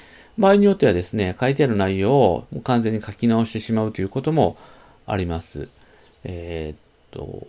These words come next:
日本-、英語の本の特徴として、割と、あの、同じことでも、同じ言葉で、あの、表現しないというか、えー、説明しないっていうことが結構あってですね、これが多分英語の文化だと思うんですけれども、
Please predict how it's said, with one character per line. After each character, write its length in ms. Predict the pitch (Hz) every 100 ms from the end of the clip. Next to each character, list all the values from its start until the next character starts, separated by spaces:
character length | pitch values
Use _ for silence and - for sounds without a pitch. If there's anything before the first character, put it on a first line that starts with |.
| -
日 80 | 147
本-、 140 | 165 -
英 160 | 147
語 140 | 233 330
の 80 | 233
本 280 | 254 233
の 180 | 104 107
特 240 | - 107 -
徴 200 | 110 104
と 100 | 107
し 120 | -
て、 280 | 139 98 - - - - _ _ _
割 160 | 170 190
と、 100 | 190
あ 60 | 151
の、 200 | 147 - _ _ _ _ _
同 220 | 156 185 226
じ 140 | -
こ 140 | 359
と 120 | 359 240
で 120 | 107
も、 400 | 113 117 90 - -
同 100 | 147 185
じ 120 | -
言 200 | - 240
葉 120 | 180
で、 200 | 104 87 - 127
あ 120 | 104
の、 400 | 92 90 - - _ _ - -
表 280 | 120 117 104
現 80 |
し 100 | -
な 120 | 101 95
い 60 |
と 100 | 95
い 100 | 82
う 80 | 80
か、 240 | - 73 - - - - - - -
え 640 | 98 85 82 82 82 - -
ー、 40 |
説 280 | - 98 104
明 180 | 98 92
し 160 | -
な 100 | 107
い 120 | 101
っ 20 | 101
て 240 | - -
い 40 |
う 20 | 98
こ 80 |
と 60 | 90
が 60 | 80
結 220 | 120 113
構 200 | - 82
あ 40 |
っ 20 |
て 120 | 73 78
で 100 | 76
す 120 | -
ね、 140 | 95 -
こ 80 |
れ 80 | 233
が 180 | 214 233
多 140 | 233
分 240 | 180 120 139
英 140 | 127 156
語 120 | 156
の 80 | 147
文 180 | 151 151
化 100 | 87
だ 120 | 78
と 80 | 82
思 180 | 87
う 20 | 87
ん 40 |
で 60 | 85
す 120 | -
け 80 | 76
れ 60 |
ど 60 | 131
も、 220 | 151 113